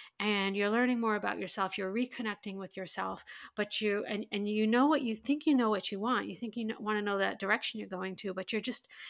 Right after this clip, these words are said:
you're not ready. You're not educated enough. You don't think, you don't have enough confidence. Um, you don't know how, you don't know what the steps are. Well, right, what I'm talking about now is just move forward before you're ready. You don't need to know the steps. You don't need to how,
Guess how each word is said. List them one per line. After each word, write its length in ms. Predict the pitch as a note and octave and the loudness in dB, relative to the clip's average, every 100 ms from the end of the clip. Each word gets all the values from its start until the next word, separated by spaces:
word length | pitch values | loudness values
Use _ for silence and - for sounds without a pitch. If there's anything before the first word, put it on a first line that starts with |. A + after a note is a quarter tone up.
| - | -6
you're 140 | A#3 | -2
not 260 | A#3 A3+ G#3+ | 0 0 0
ready. 280 | A3 G#3+ G3+ | 2 2 0
You're 200 | F#3+ F#3 | -2 -4
not 220 | F#3+ G3+ | -4 -4
educated 580 | - A3+ A3+ - F#3+ F#3 | -4 -4 -6 -6 -6 -6
enough. 340 | F#3 F#3+ E3+ G#3 | -6 -6 -6 -8
You 80 | |
don't 200 | G3 G3+ - | -8 -8 -6
think, 320 | F#3+ F#3 - | -6 -8 -10
you 120 | A3 | -8
don't 100 | G3+ | -8
have 100 | G#3 | -8
enough 220 | G3 F3 - | -6 -8 -6
confidence. 680 | - A3+ A3 F#3+ F#3 - - - - - - _ - | -6 -4 -4 -6 -6 -8 -12 -18 -18 -20 -20 _ -2
Um, 180 | F#3+ F#3+ | -2 -2
you 140 | A#3+ A3+ | 0 0
don't 160 | A#3+ | 2
know 80 | A3 | 0
how, 460 | - - G#3 F#3+ F#3 | 0 2 4 4 2
you 100 | G3 | 0
don't 160 | G3+ | -4
know 80 | G3 | -4
what 140 | F#3+ | -4
the 60 | F3+ | -2
steps 360 | - G3 F#3+ - G3 | 0 -2 -4 -10 -6
are. 300 | F#3 F3+ - - - - | -8 -8 -12 -20 -10 0
Well, 380 | G#3+ G#3 G#3 - _ _ _ A3+ | 2 2 0 -8 _ _ _ -4
right, 200 | B3 - - | -2 -2 -4
what 200 | A#3+ B3+ | 0 2
I'm 100 | A#3+ | 2
talking 260 | C4 C4 | -2 -2
about 200 | B3 G#3+ | -2 -2
now 180 | A#3 A3+ | 0 0
is 180 | A3 F#3+ | -2 -4
just 280 | - B3 A3+ | -4 -4 -2
move 360 | A3 A#3 A#3 | 0 2 2
forward 380 | A3+ A3+ G#3+ F#3+ | 0 0 0 0
before 240 | F#3+ - G3+ | -6 -8 -6
you're 140 | G3 | 0
ready. 240 | G3 F3+ | 2 2
You 240 | F#3 G#3 G#3+ | 2 0 0
don't 180 | A#3 A3+ | 0 2
need 240 | A3 A3+ | 0 0
to 100 | A3+ | 0
know 160 | A3 G3+ | 0 0
the 100 | G3 | -2
steps. 380 | - - - | 0 -2 -4
You 80 | - | -8
don't 160 | G3+ A3+ | -6 -2
need 220 | A3 A3 | -2 0
to 140 | A#3 - | -6 -6
how, 300 | - G#3 | -2 -2